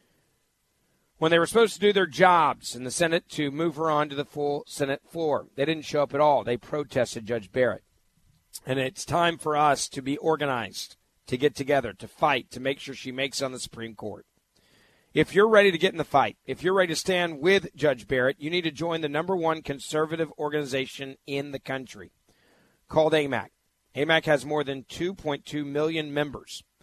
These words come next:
conservatives just like you who are willing to get in the fight. If you're ready to add your name to stand with Judge Barrett, then I want you to get a membership,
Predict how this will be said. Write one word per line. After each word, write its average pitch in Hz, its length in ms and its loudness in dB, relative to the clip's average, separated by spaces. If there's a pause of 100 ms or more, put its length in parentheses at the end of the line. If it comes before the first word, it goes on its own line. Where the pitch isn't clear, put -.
(480)
conservatives 196 640 4
just 165 200 0
like 196 240 4
you 160 200 0
who 151 80 0
are 147 100 0
willing 156 240 -2
to 143 80 -6
get 147 340 -2 (120)
in 165 280 -2
the 147 100 -4
fight. - 600 -4 (720)
If - 180 -2
you're 160 120 0
ready 202 220 6
to 190 100 0
add 180 280 4
your 180 120 0
name 156 260 0
to 147 80 -6
stand 160 340 0
with 151 120 -6
Judge 139 240 0
Barrett, 135 320 2 (800)
then 139 140 0
I 160 120 4
want 196 240 2
you 185 120 0
to 170 60 4
get 165 140 4
a 165 40 2
membership, 165 560 0